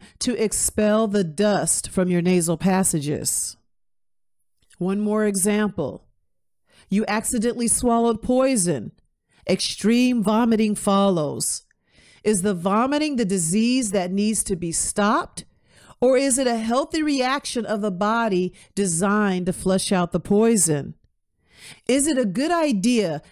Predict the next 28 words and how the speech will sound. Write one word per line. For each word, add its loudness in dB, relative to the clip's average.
to -2
interfere -2
with -2
that -2
process 0
so 0
that -2
the -4
poison 0
doesn't 0
get 2
out 0
of -2
the -2
body? 0
Or 4
is -2
it -2
best -2
to -2
support -2
the -2
process? -4
Are 0
we -2
making -4
the -4
mistake -2